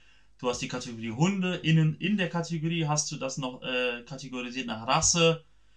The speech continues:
dann, äh, in der Rasse nach Hundefutter. Also es gibt zum Beispiel, äh, Hundefutter für, ähm, Schäferhunde, es gibt Spielzeug für Schäferhunde, es gibt Medikamente für Schäferhunde.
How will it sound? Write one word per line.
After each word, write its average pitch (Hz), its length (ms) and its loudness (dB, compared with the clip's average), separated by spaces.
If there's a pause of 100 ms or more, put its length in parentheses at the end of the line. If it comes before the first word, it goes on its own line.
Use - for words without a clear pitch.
(240)
dann, 123 340 2
äh, 113 340 0 (120)
in 165 180 2
der 151 160 6
Rasse 151 340 2
nach 120 220 -4
Hundefutter. 180 920 0 (400)
Also 240 220 -8
es - 140 -6
gibt 143 160 -6
zum 127 140 -4
Beispiel, 120 560 -4
äh, 104 380 -2
Hundefutter 156 680 -2
für, 117 520 -4
ähm, 107 360 -4 (320)
Schäferhunde, 156 800 0
es - 160 -8
gibt 120 140 -12
Spielzeug 170 560 -2
für 156 160 -4
Schäferhunde, 151 680 0
es - 140 -10
gibt 131 160 -8
Medikamente 131 600 -4
für 160 120 -6
Schäferhunde. 151 760 -4